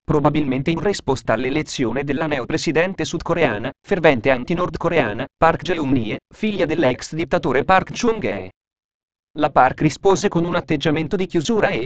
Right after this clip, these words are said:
quando la Corea del Sud subì pesanti attacchi informatici a marzo e giugno del duemilatredici, accusò l'R P D C di essere la colpevole, nonostante la negazione di quest'ultima, mentre altri sospettarono attivisti sudcoreani contrari alla politica di chiusura verso il nord del proprio paese.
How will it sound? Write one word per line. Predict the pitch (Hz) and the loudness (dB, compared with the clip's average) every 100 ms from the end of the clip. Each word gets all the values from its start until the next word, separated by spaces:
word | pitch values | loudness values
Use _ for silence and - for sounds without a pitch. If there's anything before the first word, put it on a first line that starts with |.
| - | -6
quando | - 214 233 170 | 2 2 4 0
la | 143 | 2
Corea | 147 135 | 0 0
del | 151 165 | 0 -2
Sud | - 113 104 - | -2 -4 -4 -8
subì | - 180 220 | -4 -2 0
pesanti | - 202 220 233 113 | 2 2 2 0 -2
attacchi | - 135 - 190 | 0 0 0 -6
informatici | - 170 180 175 170 - 185 | 0 2 4 2 2 -2 -2
a | |
marzo | 151 101 - - - | 0 -2 -4 -6 -4
e | 160 | -2
giugno | 170 170 135 | 0 0 0
del | 123 | -2
duemilatredici, | 113 110 135 127 151 104 110 - - - | -2 -4 -4 0 0 0 -4 -6 -6 -2
accusò | 160 160 139 135 139 | -2 -2 0 2 2
l'R | 180 156 170 | 2 2 0
P | 190 | 0
D | 185 | -4
C | 170 135 | -4 -2
di | 131 | 0
essere | 160 - 151 | 0 0 -2
la | 135 117 | 0 0
colpevole, | 165 143 117 107 110 143 - | 0 0 -2 -2 -6 -6 -4
nonostante | 156 190 - 220 208 170 | -2 0 0 0 0 0
la | 156 | -2
negazione | 185 170 - 139 147 | 2 0 2 -2 0
di | 175 | -2
quest'ultima, | 165 160 165 147 - 117 143 - | -4 2 2 2 0 -2 -2 -2
mentre | 160 185 180 143 | 0 0 2 2
altri | 135 175 | 2 -2
sospettarono | - 180 - - 196 214 214 196 | -2 -2 0 2 2 2 0 -2
attivisti | - 156 185 - 226 | 0 -2 -2 -2 -2
sudcoreani | 165 - 170 170 151 | -2 -2 0 0 -2
contrari | 156 175 147 156 202 | -4 -2 2 2 4
alla | 185 190 | 2 0
politica | 156 170 147 - | 0 0 0 0
di | 156 135 | 0 0
chiusura | 170 143 214 | -2 0 2
verso | 156 170 - | 2 0 0
il | 131 | -2
nord | 160 160 | -2 -2
del | 160 | -2
proprio | 131 165 151 123 | 2 2 2 0
paese. | 185 139 98 - | 0 -2 -4 -10